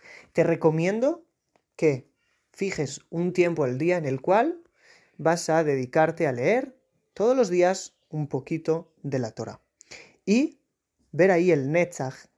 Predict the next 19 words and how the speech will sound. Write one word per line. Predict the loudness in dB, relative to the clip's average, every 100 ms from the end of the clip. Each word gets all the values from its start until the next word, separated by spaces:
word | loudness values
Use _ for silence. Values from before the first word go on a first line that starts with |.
| _ -6
que | -4
hay | -2 -4 -8 -8
en | -4
el | -4 -6
Tiferet. | -10 -10 -12 -20 -20 _ _ _ _ _ _ _ _ -20 -20 -20 _
Quiero | 2 2
solo | 4 4 4
puntualizar | 0 -4 -4 -2 -2 -2
que | -4
cuando | -6 -6 -6
decimos | -8 -6 -4 -4 -4
Torá, | -2 0 0 -2 _ _
nos | -10
referimos | -8 -6 -4 -4
también | -2 0 0 -2 -10
a | -14 -10
todo | 2 2 2 -2 -8
el | -10 -10
Tanaj. | -12 -16 -20 -20